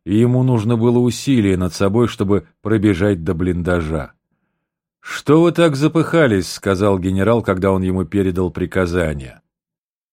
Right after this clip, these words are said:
«Шел очень скоро, ваше превосходительство». «Не хотите ли вина стакан?» Калугин выпил стакан вина и закурил папиросу. Дело уже прекратилось, только сильная канонада продолжалась с обеих сторон.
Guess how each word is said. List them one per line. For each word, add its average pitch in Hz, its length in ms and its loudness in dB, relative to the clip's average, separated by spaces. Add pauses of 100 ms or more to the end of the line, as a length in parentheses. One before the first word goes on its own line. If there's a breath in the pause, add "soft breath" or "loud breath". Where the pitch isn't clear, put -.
(280)
«Шел 156 300 4
очень 113 260 2
скоро, 101 300 0
ваше 95 260 0
превосходительство». 85 1040 -6 (640)
«Не 104 120 -4
хотите 127 380 0
ли 139 140 0
вина 147 280 0
стакан?» 73 600 -12 (1040)
Калугин 104 460 2
выпил 98 320 0
стакан 92 500 -4
вина 95 300 -2
и 95 40 0
закурил 90 460 -4
папиросу. 82 720 -6 (640)
Дело 139 280 0
уже 117 240 0
прекратилось, 110 760 -2
только 90 380 -4
сильная 90 520 -2
канонада 95 520 -2
продолжалась 78 640 -4
с - 120 -12
обеих 76 380 -6
сторон. 76 520 -10